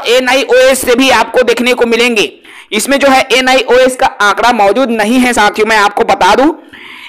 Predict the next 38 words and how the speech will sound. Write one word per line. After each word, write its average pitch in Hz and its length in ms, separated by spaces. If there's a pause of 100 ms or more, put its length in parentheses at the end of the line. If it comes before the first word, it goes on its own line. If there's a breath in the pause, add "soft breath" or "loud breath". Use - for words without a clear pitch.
(160)
एनआईओएस 269 540
वाले 262 240
अलग 233 300
से 269 140
आपको 226 400
देखने 233 320
को 247 140
मिलेंगे 233 420
पंजीकृत। 233 600 (400 loud breath)
और 240 180
अभी 226 300
फिलहाल 285 340
एक 262 340
लाख 262 240
नौ 190 240
हजार, 254 440
मतलब 247 220
आप - 300
सोच 285 240
सकते 247 300
हो 254 160
कितना 240 400 (100)
competition 196 540
देखने 190 320
को 170 120
मिलेगा। 160 460 (560 loud breath)
अब 277 140
यहां 269 280
पर 277 160
लोगों 262 240
के 269 120
मन 262 160
में 277 120
ये 233 200
सवाल 254 320
बना 254 220
हुआ 254 220
है 247 220